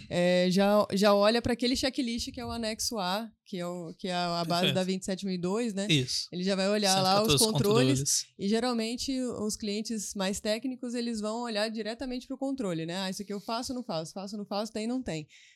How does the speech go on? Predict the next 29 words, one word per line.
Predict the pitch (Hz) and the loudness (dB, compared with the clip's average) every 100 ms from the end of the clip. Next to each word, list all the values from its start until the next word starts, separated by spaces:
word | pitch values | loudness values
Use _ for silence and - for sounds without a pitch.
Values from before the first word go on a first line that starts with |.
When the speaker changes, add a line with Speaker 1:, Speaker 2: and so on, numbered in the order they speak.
| _ | _
Speaker 1:
É, | - 170 170 165 165 165 | -12 -10 -8 -8 -8 -6
mas | 185 190 190 | -4 -2 -2
quando | 214 208 | -2 -2
você | 208 214 - 214 | -2 -4 -2 -2
já | 214 214 | 0 -2
tem | 220 226 | -4 -4
uma, | 254 233 208 | -4 -4 -4
uma | 190 190 | -2 -2
base | 185 180 185 | -2 -4 -4
de | 185 | -4
sistema | - - 208 196 | -6 -6 -4 -2
de | 185 | -2
gestão, | 180 - 220 240 208 | -4 -2 -2 0 0
você | 202 214 | 2 2
já | 214 226 | 2 -2
cobriu | 240 220 208 240 | -2 0 2 0
também | 254 226 208 220 | -2 -4 -2 -2
boa | 214 | -2
parte | 233 214 214 220 | -2 0 0 -2
da | |
governança | 220 214 214 208 185 | -2 0 2 2 2
Speaker 2:
A | 185 | 2
parte | 151 - | 2 2
governamental | 156 147 147 143 147 135 143 | 2 4 4 4 0 2 2
Speaker 1:
que | 143 | 4
Speaker 2:
já | 147 | 4
foi | 143 156 | 2 2
Speaker 1:
tava, | |
Speaker 2:
elaborada. | 147 147 151 147 131 135 | 2 2 2 0 0 -4